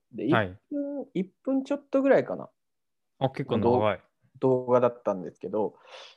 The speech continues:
Speaker 1: うん。
Speaker 2: そのスライドショーと、えっと、途中動画も入って、またスライドショーとビージーエムみたいな感じで、意外とね、本当に何にも分かんなかった人がと-、作ったにしては、本当すごいと思いましたね。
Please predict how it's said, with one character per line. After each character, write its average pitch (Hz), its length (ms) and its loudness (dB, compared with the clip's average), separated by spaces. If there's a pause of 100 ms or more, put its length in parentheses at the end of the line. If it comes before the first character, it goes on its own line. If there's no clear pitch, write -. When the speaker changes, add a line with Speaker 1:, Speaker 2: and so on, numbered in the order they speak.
(180)
Speaker 1:
う 110 60 -6
ん。 90 120 -10
Speaker 2:
そ 135 100 -2
の 120 120 -6
ス - 140 -10
ラ 143 140 4
イ 151 100 6
ド 151 100 0
シ 151 140 -8
ョ 127 300 -2
ー - 20 -20 (260)
と、 214 380 4 (160)
え 110 120 -2
っ 104 40 -8
と、 - 160 -12
途 143 160 -2
中 143 160 0
動 127 200 4
画 123 120 6
も 123 80 0
入 120 160 -2
っ - 20 -4
て、 - 320 -6
ま 120 100 0
た 117 80 -4
ス 113 120 -4
ラ 113 80 2
イ 110 40 0
ド 101 100 -6
シ - 80 -10
ョ 92 40 -4
ー 90 40 -12
と 101 100 -8
ビ 107 180 -6
ー 104 40 -8
ジ 107 80 -8
ー 104 40 0
エ 101 60 -2
ム 90 120 -8
み 95 120 -10
た 87 100 -8
い 90 60 -6
な 90 80 -10
感 98 240 -6
じ 101 120 -12
で、 104 300 -2 (340)
意 135 160 -2
外 202 240 4
と 196 140 4
ね、 127 260 2 (340)
本 233 260 2
当 226 160 2
に 220 100 4
何 202 280 2
に 208 100 4
も 208 180 6
分 202 40 -2
か 208 100 4
ん 190 60 4
な 165 80 2
か 131 100 2
っ - 60 -4
た 113 100 -4
人 120 240 -2
が 117 100 4
と-、 143 260 -4 (300)
作 - 180 -4
っ - 40 -6
た 127 160 0
に 110 100 -4
し - 80 -20
て 90 80 -4
は、 82 60 -4
本 147 280 0
当 139 100 -10
す - 220 -4
ご 156 200 8
い 131 100 2
と 98 80 -4
思 92 160 -4
い - 20 -8
ま - 120 -8
し - 80 -20
た - 80 -12
ね。 - 140 -16